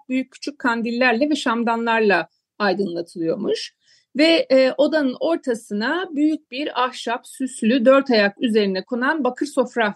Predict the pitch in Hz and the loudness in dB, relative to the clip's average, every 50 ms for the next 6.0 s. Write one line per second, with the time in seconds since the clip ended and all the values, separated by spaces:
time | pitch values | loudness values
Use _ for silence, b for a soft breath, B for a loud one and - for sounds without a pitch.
0 | _ _ - 208 190 180 175 175 180 - - - - 240 214 196 185 220 294 349 | _ _ -2 0 0 0 0 -2 -4 -8 -12 -14 -10 -8 -6 -2 2 2 2 2
1 | 339 - - - - 226 214 208 208 202 208 226 302 302 220 226 208 - - 196 | 0 -4 -12 -8 -4 -2 0 0 0 0 0 0 -2 -2 -2 -2 -4 -4 -4 -6
2 | 185 180 185 202 262 330 403 330 - - 233 214 - 185 175 165 165 156 - - | -4 -4 -6 -6 -6 -4 -4 -4 -2 -2 -4 -2 -4 -6 -6 -4 -6 -6 -8 -8
3 | - 175 170 170 165 160 175 185 - 233 440 466 - - B B B B B B | -6 -4 -4 -4 -4 -6 -6 -4 0 0 0 0 -2 -6 B B B B B B
4 | B - 208 202 302 320 320 294 226 254 269 262 269 233 196 - - - - - | B 4 6 8 8 8 8 6 4 2 2 0 0 -2 -2 -4 -4 -8 -14 -10
5 | 196 175 165 165 165 170 302 294 - 330 269 254 247 262 254 247 233 214 185 | -8 -6 -4 -4 -4 -6 -8 -6 -4 -4 -4 -2 -2 -2 -2 -2 -2 -2 -4